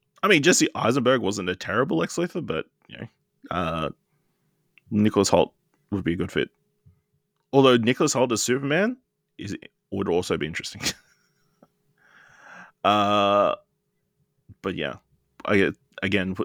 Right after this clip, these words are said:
it's a wait and see exactly what's happened here. Uh, this news story caught my attention. Uh, you know, uh, Dylan, how would you like to get a free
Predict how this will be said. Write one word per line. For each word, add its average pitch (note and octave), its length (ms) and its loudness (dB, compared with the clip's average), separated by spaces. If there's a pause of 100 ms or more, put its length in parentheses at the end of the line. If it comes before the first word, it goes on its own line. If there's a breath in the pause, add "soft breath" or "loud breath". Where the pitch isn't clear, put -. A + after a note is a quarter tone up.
it's F#2+ 120 -4
a G2 40 2
wait F#2 140 4
and - 100 -6
see F2 260 0 (840 soft breath)
exactly G2+ 360 -2
what's F2 180 -4
happened E2+ 260 -2
here. C#2+ 200 -4 (840 loud breath)
Uh, A2+ 340 4 (500)
this D3 340 -4
news C3+ 300 2
story A2+ 440 2 (480)
caught B2+ 160 -4
my G#2+ 120 -4
attention. F#2 520 -10 (960)
Uh, E2+ 520 0 (680)
you F2+ 100 -8
know, F#2+ 140 -6 (1120 soft breath)
uh, G2 400 -2 (320)
Dylan, E3 580 2 (600)
how D3 200 2
would F3+ 120 -2
you D3 120 4
like A2+ 260 6
to B2 80 -6
get G2+ 220 0
a - 80 -4
free G#2+ 580 0